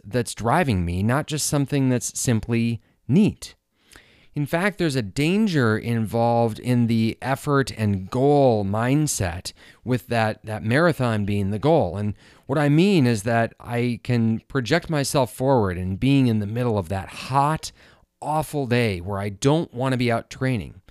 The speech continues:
And it would be easy at that point to dwell on the marathon, that goal, as maybe not being worth it,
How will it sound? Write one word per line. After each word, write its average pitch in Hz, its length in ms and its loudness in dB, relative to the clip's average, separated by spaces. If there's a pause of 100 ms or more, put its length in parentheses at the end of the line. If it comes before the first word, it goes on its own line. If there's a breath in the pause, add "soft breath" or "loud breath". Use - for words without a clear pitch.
(440 soft breath)
And 135 400 2
it 135 80 -6
would 135 160 -2
be 151 180 -2 (100)
easy 180 440 4
at 107 120 -2
that 131 200 0
point 151 380 0
to 120 100 -2
dwell 123 720 0
on 123 220 0
the 110 60 -2
marathon, 110 680 0
that 104 240 -10
goal, 135 440 4
as 98 200 -8
maybe 156 400 0
not 190 260 0
being 151 260 0
worth 151 280 -2
it, - 240 -12